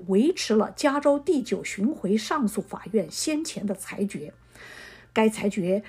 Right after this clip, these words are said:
将美国大学生运动员的教育补助金从体育奖学金扩大到了其他福利，例如免费电脑和研究生阶段的免学费。早先在加州的法庭上，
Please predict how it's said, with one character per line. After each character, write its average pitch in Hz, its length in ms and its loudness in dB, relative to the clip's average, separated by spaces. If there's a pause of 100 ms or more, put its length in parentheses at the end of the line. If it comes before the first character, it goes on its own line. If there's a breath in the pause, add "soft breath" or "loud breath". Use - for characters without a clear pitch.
(100)
将 220 300 4
美 220 140 6
国 240 140 2
大 294 160 0
学 254 160 2
生 349 240 4
运 330 160 6
动 247 180 8
员 196 220 4
的 233 260 2
教 285 220 4
育 220 100 4
补 170 220 -4
助 240 160 0
金 269 340 2 (240 loud breath)
从 214 400 2
体 190 320 0
育 269 300 2
奖 - 260 -8
学 196 140 0
金 233 260 4 (200 loud breath)
扩 - 180 2
大 185 160 -2
到 190 180 -2
了 - 220 -8
其 - 240 -2
他 311 180 -6
福 - 240 -6
利， 180 200 -2 (320 soft breath)
例 220 160 4
如 175 340 -2
免 202 220 2
费 240 180 2
电 226 300 2
脑 - 180 -8 (160 loud breath)
和 - 320 -2
研 208 180 0
究 285 160 0
生 294 240 0
阶 294 240 2
段 269 280 2
的 - 240 -8
免 196 260 0
学 165 240 -10
费。 - 300 0 (880 loud breath)
早 226 240 6
先 349 300 4
在 247 240 4
加 330 320 -2
州 349 160 0
的 320 100 4
法 - 240 -4
庭 180 180 -6
上， - 280 0